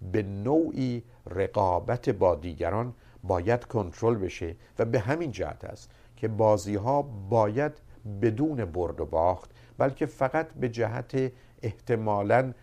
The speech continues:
قرار گرفتن در اینجا یا اونجا باشه. باید با اونها بازی کرد،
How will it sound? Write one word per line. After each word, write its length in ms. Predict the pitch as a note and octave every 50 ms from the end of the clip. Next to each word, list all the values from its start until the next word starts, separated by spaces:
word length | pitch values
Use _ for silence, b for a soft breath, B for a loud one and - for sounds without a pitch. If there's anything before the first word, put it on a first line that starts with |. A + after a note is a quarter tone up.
| b b -
قرار 380 | - A2 G#2 G#2 G2+ F#2+ F#2+ F2
گرفتن 560 | E2+ G2 F#2 F#2 F2+ - - A#2+ B2 B2+ A#2+
در 120 | G#2 F#2+
اینجا 460 | F2+ F2+ E2+ D#2 D#2 F2 F#2 E2+ E2+
یا 120 | E2 F2 F2
اونجا 480 | - - - F#2 E2+ D#2 F2 F#2+ E2
باشه. 340 | D2+ - - - - - - B B B B B B -
باید 380 | - G#2 G2 G#2+ B2 B2 A2+ G#2
با 80 | A2
اونها 340 | G2+ F#2+ F2+ F2 F2+ G#2 A2
بازی 540 | G2 F2+ E2+ F#2+ F2 E2 D#2 D#2+ G2 A#2+ C3
کرد، 380 | - - C#3+ C#3 C#3 C#3 -